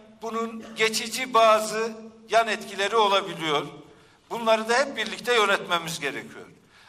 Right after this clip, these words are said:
Ama sonuçta enflasyonun düşmesi özel kesim için, reel sektör için de son derece kıymetli diye inanıyorum.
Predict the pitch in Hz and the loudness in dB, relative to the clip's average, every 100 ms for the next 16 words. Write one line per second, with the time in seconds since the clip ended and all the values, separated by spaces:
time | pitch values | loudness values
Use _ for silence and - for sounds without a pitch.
0 | - 220 220 220 233 233 226 233 220 220 | -4 0 0 2 0 0 -2 2 4 2
1 | 220 214 214 220 220 220 220 - 202 202 | 0 0 0 0 -2 -4 -4 -4 -2 -2
2 | - 226 247 226 - - - _ - 190 | 0 -2 -6 -10 -16 -20 -20 _ -6 -2
3 | 185 247 247 208 - 214 196 - 160 139 | 2 2 0 -4 -4 -4 -6 -6 -4 2
4 | 202 247 - 214 208 240 240 - 202 196 | 4 4 2 -2 -2 -2 -2 -2 -6 -2
5 | 196 226 - - - 233 226 196 180 196 | 0 0 -4 -16 0 2 4 0 -4 -4
6 | 196 190 175 180 185 170 180 185 165 156 | -6 -8 -6 -6 -6 -4 0 0 0 -2
7 | 147 117 - | -2 -6 -8